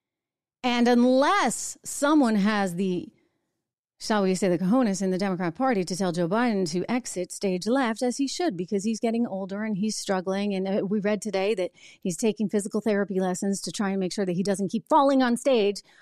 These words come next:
I mean, I'm sorry, when it comes to that, it, it's kinda game over. So unless somebody within the Democrat Party can stand up to him and say, "You know what?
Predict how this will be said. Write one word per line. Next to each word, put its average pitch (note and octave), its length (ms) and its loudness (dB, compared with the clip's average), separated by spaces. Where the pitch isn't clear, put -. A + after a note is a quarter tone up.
I B3+ 100 0
mean, C#4 80 4
I'm C4 120 2
sorry, A3 220 -2
when F#3+ 140 -4
it G#3+ 80 -2
comes A#3+ 240 0
to C4+ 100 2
that, C4+ 280 0
it, E4 180 0
it's E4 200 0
kinda D#4 300 2
game B3+ 280 4
over. F#3+ 280 0
So B3 180 2
unless C#4 360 2
somebody D4+ 840 4
within G#3 260 0
the A3 60 2
Democrat G#3+ 420 -2
Party A3+ 180 -2
can F3+ 160 -4
stand A#3+ 340 0
up A#3+ 180 -2
to F3+ 80 -4
him F3 220 -4
and E3+ 140 -6
say, F#3+ 200 -4
"You G3+ 80 -4
know B3 180 2
what? B3 340 0